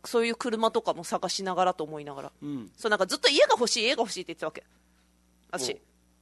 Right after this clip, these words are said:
Speaker 1: まあね。
Speaker 2: 家が欲しいんだ。
Speaker 1: あ、家が欲しいって言ってたんだけど、
Speaker 2: うん。
Speaker 1: でも別になんかこの管理するのめんどいなと思って。
Speaker 2: うん。
Speaker 1: っていう話をとかをしてたら、「あ、じゃあなんで日本一周来たいんだったらあれじゃないですか」って、この車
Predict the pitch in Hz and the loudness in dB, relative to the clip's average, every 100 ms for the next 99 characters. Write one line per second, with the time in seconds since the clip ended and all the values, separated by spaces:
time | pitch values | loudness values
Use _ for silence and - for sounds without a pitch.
0 | _ _ - 196 196 165 139 135 131 98 | _ _ -2 4 4 4 -2 -4 -6 -10
1 | _ _ _ - 240 403 349 285 - - | _ _ _ 4 8 10 8 8 4 4
2 | 208 320 415 214 170 180 196 113 - - | 0 0 0 0 -2 2 4 2 -4 -8
3 | 190 185 180 - 339 359 349 - _ _ | -2 0 0 -2 0 2 2 -2 _ _
4 | - 214 190 185 170 - 640 349 - 208 | -4 -4 -2 -4 0 4 4 4 0 -2
5 | 180 185 185 190 151 139 156 - 123 104 | -2 -2 0 0 0 -6 -10 -10 -12 -12
6 | - _ _ _ _ _ - 311 311 277 | -18 _ _ _ _ _ 0 2 4 2
7 | - 277 240 180 156 - - 185 202 - | 2 0 0 0 -2 -4 0 6 6 6
8 | - - 269 294 247 226 196 220 220 254 | -2 0 4 6 4 2 4 2 4 -2
9 | 302 285 - 214 - - 220 185 - 165 | 0 0 0 -2 -4 0 2 2 2 2
10 | 175 196 156 - 220 220 160 160 156 240 | 2 0 -2 -2 -4 -4 -6 -8 -4 0
11 | 254 294 | 4 4